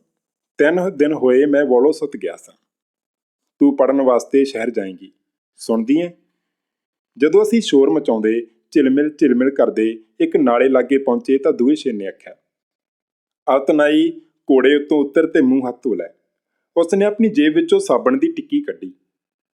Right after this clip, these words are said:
"ਲੈ ਅਲਤਨਾਈ, ਚੰਗੀ ਤਰ੍ਹਾਂ ਮਲ ਲਈ। ਜੇ ਚਾਹੇ ਤਾਂ ਮੈਂ ਇੱਕ ਪਾਸੇ ਜਾ ਕੇ ਘੋੜੇ ਨੂੰ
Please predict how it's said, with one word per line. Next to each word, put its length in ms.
"ਲੈ 220
ਅਲਤਨਾਈ, 600
ਚੰਗੀ 280
ਤਰ੍ਹਾਂ 200
ਮਲ 240
ਲਈ। 160
ਜੇ 120
ਚਾਹੇ 340
ਤਾਂ 180
ਮੈਂ 120
ਇੱਕ 160
ਪਾਸੇ 340
ਜਾ 200
ਕੇ 200
ਘੋੜੇ 340
ਨੂੰ 180